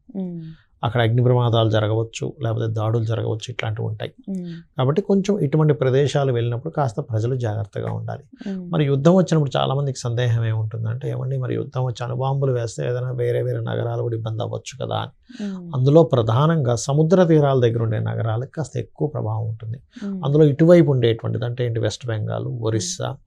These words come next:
Speaker 1: ఉమ్.
Speaker 2: ఆంధ్రప్రదేశ్ ఇటువైపు ఉండేటువంటి న-, వాటికి కాస్త
Speaker 1: ఉమ్.
Speaker 2: ప్రమాదం ఎక్కువగా ఉంది.
Speaker 1: ఉమ్.
Speaker 2: హైదరాబాదు, మిగతా ప్రాంతాల పరిస్థితి ఏమిటి అంటే
Speaker 1: ఉమ్.
Speaker 2: హైదరాబాద్కి అనుభవం సంబంధి-, సంబంధించినటువంటిది ఎక్కువ లేదు కానీ
Speaker 1: ఉమ్.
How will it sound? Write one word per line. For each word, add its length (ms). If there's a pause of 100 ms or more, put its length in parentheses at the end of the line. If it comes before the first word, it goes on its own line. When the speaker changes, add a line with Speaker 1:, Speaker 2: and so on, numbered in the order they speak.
(120)
Speaker 1:
ఉమ్. 80
Speaker 2:
ఆంధ్రప్రదేశ్ 600
ఇటువైపు 400
ఉండేటువంటి 400
న-, 140 (220)
వాటికి 340
కాస్త 340
Speaker 1:
ఉమ్. 120 (360)
Speaker 2:
ప్రమాదం 340
ఎక్కువగా 420
ఉంది. 240 (220)
Speaker 1:
ఉమ్. 200 (220)
Speaker 2:
హైదరాబాదు, 920 (380)
మిగతా 320
ప్రాంతాల 440
పరిస్థితి 380
ఏమిటి 260
అంటే 220
Speaker 1:
ఉమ్. 360 (280)
Speaker 2:
హైదరాబాద్కి 560
అనుభవం 480
సంబంధి-, 400 (720)
సంబంధించినటువంటిది 960
ఎక్కువ 240
లేదు 220
కానీ 300 (180)
Speaker 1:
ఉమ్. 240